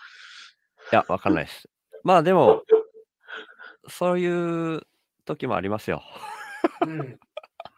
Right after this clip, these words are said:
Speaker 1: まあ、でも成り立つ、成り立たない、もう成り立た、成り立ってないことなんてきっとないですよね。
Speaker 2: <laughs>
Speaker 1: もう出しちゃってるから。
Speaker 2: はい、はい。うん、うん、うん。
Speaker 1: う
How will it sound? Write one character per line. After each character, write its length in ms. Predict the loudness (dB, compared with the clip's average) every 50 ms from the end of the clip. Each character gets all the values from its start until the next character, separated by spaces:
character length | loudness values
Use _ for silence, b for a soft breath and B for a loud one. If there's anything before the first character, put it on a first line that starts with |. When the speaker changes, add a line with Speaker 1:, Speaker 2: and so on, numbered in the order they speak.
| -20 -14 -2
Speaker 1:
ま 100 | 2 2
あ、 80 | 2 4
で 80 | 2
も 140 | 0 0 -2
成 200 | -6 -4 -4 -4
り 100 | -4 -6
立 120 | -10 -12 -12 -12
つ、 160 | -10 -8 -6
成 140 | -4 -2 -2
り 60 | 0
立 180 | 2 2 2 4
た 120 | 2 2
な 140 | 2 2 -2
い、 180 | -2 -4 -10 _ _ _ _ _ _
も 180 | -12 -10 -8 -8
う 40 | 0
成 160 | 2 2 2
り 100 | 2 0
立 100 | -6 -2 2
た、 200 | 2 2 2 4 2 2 2 2 -4
成 160 | -6 -4 -4 -4
り 60 | -2
立 100 | -2 -4
っ 40 | -4 -4
て 80 | -4 -2
な 160 | 0 0 0
い 60 | 2
こ 120 | 0 -2 -2
と 80 | -2
な 120 | -6 -6 -8
ん 60 | -8
て 60 | -18
き 40 | -20
っ 20 | _ _ _
と 80 | -10
な 160 | -6 -4 -4
い 160 | -4 -6 -8 -12
で 100 | -16 -20
す 100 | -20 -20
よ 100 | -20 -20
ね。 160 | -18 -18 -18 B B B B B
Speaker 2:
<laughs> 200 | B B B B
Speaker 1:
も 80 | -4 4
う 40 |
出 100 | 4 6 6
し 80 | 6
ち 40 | 2
ゃ 60 | 0
っ 60 | -2 -2
て 80 | -4
る 100 | -4 -4
か 60 | -8
ら。 80 | -12 -12
Speaker 2:
は 80 | -12 -14
い、 20 |
は 100 | -20 -20
い。 60 | -20 _ _ _ _ -2
う 60 | 0
ん、 240 | 0 0 0 -4 -6
う 60 | -8
ん、 260 | -8 -8 -8 -10 -12 -14
う 80 | -12
ん。 20 |
Speaker 1:
う 20 | -10